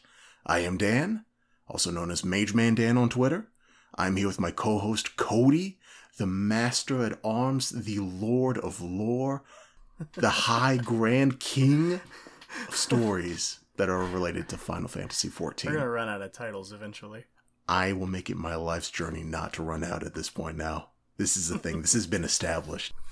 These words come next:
Speaker 1: I gotta get you a business card with this. <laughs> And, and Cody is gonna learn me some stuff about F F fourteen today. Isn't that right, buddy?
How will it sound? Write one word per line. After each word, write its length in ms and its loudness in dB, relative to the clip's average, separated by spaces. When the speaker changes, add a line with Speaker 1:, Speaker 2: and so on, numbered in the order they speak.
Speaker 1:
I 40 -8
gotta 140 0
get 160 -2
you 60 -2
a 40 -10
business 360 -4
card 220 -6
with 180 -10
this. 320 -2
<laughs> 80 2
And, 180 10
and 140 4
Cody 320 8
is 100 6
gonna 200 4
learn 300 4
me 80 4
some 200 -2
stuff 280 -2
about 260 -4
F 180 -2
F 100 0
fourteen 460 -4
today. 260 -8
Isn't 240 2
that 100 6
right, 180 4
buddy? 300 -8